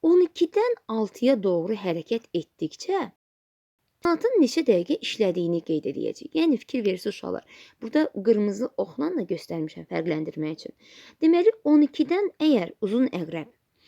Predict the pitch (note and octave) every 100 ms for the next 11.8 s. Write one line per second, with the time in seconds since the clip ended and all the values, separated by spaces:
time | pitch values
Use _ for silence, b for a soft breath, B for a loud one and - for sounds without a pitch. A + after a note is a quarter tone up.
0 | B B B B - D#3+ F3+ F#3 - C#4
1 | C#4 C4 C#4+ A#3 E4 D#4+ - F3+ E3 F3+
2 | - G#3 G3+ F#3 - F#3 F#3 C4 F#3 E3+
3 | - F3 F#3+ F3 - - - E3+ D#3+ -
4 | - F#3 _ _ A#3+ A3 E3 - A#3+ B3
5 | G#3 F#3+ F3+ E3+ E3+ D#3 - F3 D#3 D#3+
6 | - _ A#3+ A#3 G#3 G3+ F3+ F3+ - -
7 | E3+ E3 E3 E3 D#3+ D#3 D#3+ D#3+ - D#3+
8 | D#3+ G#3 A3 E3+ E3+ F3 F#3+ - E3+ b
9 | b - G#3+ G3 F3 E3 D#3 - - E4
10 | G4 D#4 C4+ D4 C4 B3 C4 D#4 D4+ b
11 | _ - - - G#3+ F#3 F3+ -